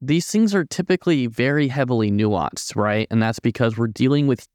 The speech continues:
humans. And no matter what we wanna say, every person is wonderfully different, diverse, and unique and complex an individual as the next, right? And so when you multiply that by ten,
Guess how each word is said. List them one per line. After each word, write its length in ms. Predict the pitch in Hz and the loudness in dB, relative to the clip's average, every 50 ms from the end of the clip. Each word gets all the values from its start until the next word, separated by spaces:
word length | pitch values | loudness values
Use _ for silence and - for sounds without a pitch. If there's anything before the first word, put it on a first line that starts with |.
| _ _ - | _ _ -2
humans. 640 | - 123 113 104 90 82 - - 107 - - - - _ _ _ _ _ _ _ _ _ _ _ - | 2 2 2 2 2 0 -2 -4 -6 -8 -10 -10 -12 _ _ _ _ _ _ _ _ _ _ _ -2
And 120 | - 110 | 0 2
no 120 | 110 110 120 | 2 2 2
matter 380 | 135 147 156 160 160 165 165 | 2 2 2 0 0 0 0
what 140 | 151 151 139 | -2 -2 -2
we 100 | 151 156 | 0 0
wanna 220 | 151 156 151 151 | 0 0 0 -2
say, 420 | - - 123 110 110 107 110 113 120 _ _ _ _ _ _ _ _ _ _ - | -2 -2 -4 -4 -2 -2 -4 -6 -6 _ _ _ _ _ _ _ _ _ _ 0
every 340 | 113 120 123 131 143 139 | 0 0 2 2 2 0
person 400 | 131 - - 127 117 - - 113 | 0 0 0 -2 0 0 0 0
is 140 | 107 101 107 | 0 0 0
wonderfully 560 | 107 104 104 107 110 113 117 117 - 123 120 | -2 -2 0 0 0 0 0 0 0 0 -2
different, 500 | 104 101 - 107 - 113 113 110 101 - | 0 -2 -4 -4 -2 -2 -2 -2 -2 -2
diverse, 580 | - 104 101 98 107 104 104 104 104 104 - - - | -2 -2 0 0 0 0 0 0 0 -2 -4 -6 -4
and 300 | - 104 98 98 98 - - _ _ _ _ _ - | -2 0 0 0 0 -2 -6 _ _ _ _ _ -4
unique 400 | - 110 107 107 110 117 113 - | -2 0 2 2 2 2 2 0
and 100 | 107 110 | 0 0
complex 480 | - 113 104 101 - - 101 104 - - | 0 0 -2 0 0 -2 -2 -2 -2 -2
an 80 | 107 | 0
individual 440 | 104 101 101 101 101 101 107 101 101 | 0 0 0 0 0 0 0 0 -2
as 100 | 92 90 | -2 -2
the 80 | - 98 | -2 -2
next, 500 | 98 98 - - - - - - - - - _ - | -2 -2 -2 -4 -8 -10 -12 -14 -14 -16 -14 _ -2
right? 360 | - 104 98 104 104 - - _ _ _ _ _ _ _ _ - | 0 0 0 0 -2 -4 -6 _ _ _ _ _ _ _ _ -6
And 120 | - 113 - | -4 -2 0
so 160 | - 117 107 | 0 0 2
when 220 | 107 107 107 113 | 2 2 2 2
you 100 | 123 139 | 2 2
multiply 540 | 143 131 135 139 156 - - - - 117 110 | 2 2 2 0 0 -2 -4 -2 0 0 0
that 220 | 104 110 110 104 | 0 0 0 0
by 120 | - 107 98 | -2 -2 -4
ten, 580 | 95 - - 120 120 123 120 120 120 120 123 | -4 -4 -4 -2 0 0 0 0 0 -2 -4